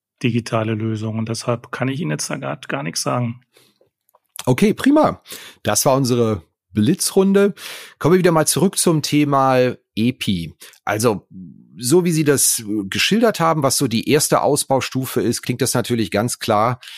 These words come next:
Speaker 2: danach, das ist ja auch schon öffentlich thematisiert worden, dass es in Konkurrenz zu PayPal tritt. Jetzt ist natürlich das Kritikargument, niemand braucht ja ein weiteres PayPal. Wir haben ja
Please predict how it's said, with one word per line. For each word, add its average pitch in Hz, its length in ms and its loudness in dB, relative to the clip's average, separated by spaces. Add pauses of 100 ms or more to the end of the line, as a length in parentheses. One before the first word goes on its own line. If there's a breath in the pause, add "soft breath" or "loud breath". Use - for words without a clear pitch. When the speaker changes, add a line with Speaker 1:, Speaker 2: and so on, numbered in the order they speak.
(240 loud breath)
Speaker 2:
danach, 107 720 0
das 87 160 -6
ist 104 100 -4
ja 107 60 0
auch 92 40 -4
schon - 140 -4
öffentlich 98 380 -4
thematisiert 98 800 -4
worden, 107 240 2
dass 98 180 -2
es 110 160 -2
in 104 160 -2
Konkurrenz 98 720 -2
zu 107 220 0
PayPal 80 800 -4 (220)
tritt. - 520 -10 (520 loud breath)
Jetzt - 140 -6
ist 113 120 -2
natürlich 113 400 0
das - 180 -6
Kritikargument, 143 800 0
niemand 127 280 0
braucht 113 200 0
ja 131 80 2
ein 107 140 -2
weiteres 110 500 -2
PayPal. 90 520 -2
Wir 87 120 -2
haben 127 120 0
ja 123 180 -2